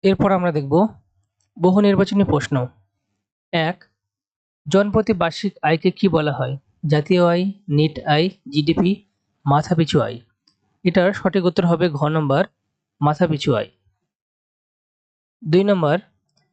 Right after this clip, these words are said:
মোট দেশজ উৎপাদন, জিডিপি গণনায় নিচের কোনটিকে ধরা হয়?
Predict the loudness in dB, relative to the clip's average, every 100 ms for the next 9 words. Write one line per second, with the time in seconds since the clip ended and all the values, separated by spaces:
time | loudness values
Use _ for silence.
0 | _ _ 0 2 2 0 -2 2 2 2
1 | 0 0 -2 -2 -6 -10 -4 0 2 0
2 | -2 -2 0 2 0 0 0 0 2 -2
3 | 0 0 0 0 0 -2 -4